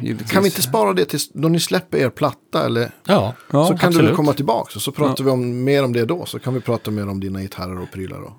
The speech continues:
Speaker 1: Ja, men vi måste ju veta en sak redan nu, och det är ju om det skulle brinna hemma, vilken gitarr tar du och springer med? Om du bara får ta en.
Speaker 3: Ja, det är, det är min Custom Shop sextiosju.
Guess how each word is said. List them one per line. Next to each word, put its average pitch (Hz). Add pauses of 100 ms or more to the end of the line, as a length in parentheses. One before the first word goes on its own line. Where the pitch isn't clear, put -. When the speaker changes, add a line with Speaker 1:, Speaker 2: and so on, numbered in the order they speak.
Speaker 1:
Ja, 151 (160)
men 156
vi 165
måste 170
ju 165
veta 156
en 147
sak 110
redan 104
nu, 107
och 127
det 143
är 147
ju 131
om 123
det 127
skulle 135
brinna 135
hemma, 117
vilken 127
gitarr 123
tar 139
du 117
och 117
springer 143
med? 92 (400)
Om 120
du 113
bara 113
får -
ta 110
en. 104 (1120)
Speaker 3:
Ja, 92
det 101
är, 107 (260)
det 113
är 110
min 98
Custom 98
Shop 95
sextiosju. 101